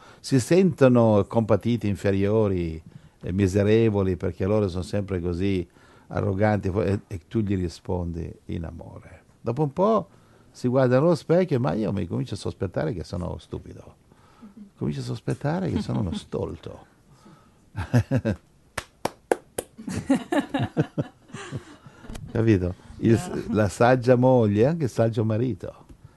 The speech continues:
Speaker 1: che contrariamente alle apparenze ci sono anche saggi mariti, sai. Non sono solo le mogli che rispondono col silenzio, di solito è così.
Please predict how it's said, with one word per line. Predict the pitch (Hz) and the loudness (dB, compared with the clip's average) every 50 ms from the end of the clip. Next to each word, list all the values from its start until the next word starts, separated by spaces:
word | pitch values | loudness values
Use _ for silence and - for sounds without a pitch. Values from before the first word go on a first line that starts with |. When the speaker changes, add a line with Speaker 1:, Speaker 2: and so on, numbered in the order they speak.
| _ _ | _ _
Speaker 1:
che | _ - 92 95 95 95 92 87 | _ -4 -2 0 0 0 0 -2
contrariamente | - - 98 92 - 110 107 110 107 107 110 123 135 123 113 | -4 -4 -4 -4 -2 0 0 2 2 2 0 0 0 0 0
alle | 104 101 | 0 0
apparenze | 98 - - - 117 113 117 143 180 180 - 117 | 0 0 0 0 2 2 2 2 0 -2 -4 -6
ci | 90 - 92 | -4 -6 -6
sono | - - 101 | -4 -4 -4
anche | 107 95 95 | -4 -4 -4
saggi | 92 - - 90 87 85 90 | -6 -4 -4 -4 -4 -4 -6
mariti, | 80 82 80 87 95 82 80 - 69 | -6 -6 -6 -6 -6 -8 -10 -12 -16
sai. | - - - - - - - _ _ _ - _ _ _ _ _ _ - | -16 -14 -16 -16 -16 -18 -20 _ _ _ -20 _ _ _ _ _ _ -14
Non | - - | -12 -10
sono | - - 117 117 123 117 | -6 -2 0 0 2 0
solo | 101 - 107 95 | 0 0 -2 -2
le | 95 90 92 | 0 0 -2
mogli | 90 95 98 92 90 90 85 | -2 -2 -2 -2 -2 -2 -4
che | - - 87 82 82 78 76 76 73 71 - - | -2 -2 -2 -2 -2 -2 -4 -4 -6 -6 -8 -8
rispondono | 95 95 - - 87 85 80 78 - | -10 -10 -10 -10 -8 -6 -6 -6 -8
col | 85 80 80 | -8 -10 -10
silenzio, | - - 82 87 85 - - - - - | -8 -8 -10 -8 -10 -12 -14 -12 -12 -12
di | 76 | -10
solito | - - 98 95 92 82 | -6 -4 -4 -4 -4 -6
è | 76 | -8
così. | 76 82 82 82 90 82 | -10 -12 -14 -14 -14 -16